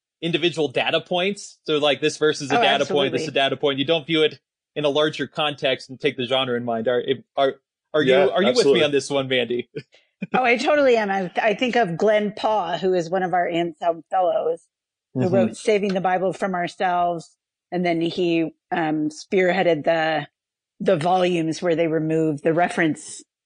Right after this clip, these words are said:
Speaker 2: numbers. And he talks about, especially in Saving the Bible from Ourselves, he talks about, um, we use the Bible as a proof text. You know, we're like, "Oh, well, I have a point, and so I'm gonna look up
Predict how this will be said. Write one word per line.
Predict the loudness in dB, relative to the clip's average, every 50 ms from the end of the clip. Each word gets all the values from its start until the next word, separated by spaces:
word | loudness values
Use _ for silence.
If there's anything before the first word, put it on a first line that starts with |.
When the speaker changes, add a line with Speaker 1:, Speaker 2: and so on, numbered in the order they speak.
| _ _ _
Speaker 2:
numbers. | -4 -2 0 0 0 0 0 0 0 0 -2 -2 -2
And | 0 0 0 0 -2 -6 -14 -20 -20 _ _
he | -2 0 0 0
talks | 2 0 -2 -2 -2 -2 -2
about, | -2 0 0 -2 -2
especially | -2 -2 -2 -2 -2 0 0 0 2
in | 2 0 -2
Saving | -2 0 0 0 0 0
the | -2
Bible | 0 0 0 0 0
from | -2 -2 -4 -6 -4
Ourselves, | -6 -6 -6 -6 -6 -6 -6 -8
he | -12 -10
talks | -8 -6 -8 -8 -8 _
about, | -6 -6 -4 -4 -4 -6 -8 _ _ _ _ _ _ _ _ _ _ _ -6
um, | -4 -2 -2 -2 -2 -4 -4 -6 -6 -8 -10 _ _ _ _ _ _ _ _ _ _ _ _ _ _ _ _ _ _ _ _ _ _
we | -6 -2 0 0
use | 0 0 0 0 0 2 2 4 2 2 0 -2 -4 -8
the | -8 -4 -4 0
Bible | 0 2 2 2 2 2 2
as | 2 0 0 -2 -2
a | -4
proof | -6 -4 -2 -2 0 0 -2 -4
text. | -6 -6 -6 -6 -6 -10 -14 -20 -20 -20 _ _ _ _ _ _ _ _ _ -14
You | -8 -4 -2 0
know, | 0 2
we're | 2 2 2
like, | 2 2 0 0
"Oh, | 0 2 2 2
well, | 2 2 0 -2 -2 -2
I | -4 -4 -4 -2
have | -2 -4 -6
a | -6 -8
point, | -8 _ -6 -4 -4 -4 -6 -8 -8 -8
and | -10 -8 -6
so | -6 -6
I'm | -6 -4
gonna | -6 -6 -6 -4
look | -4 -4 -4 -2 -2
up | -4 -4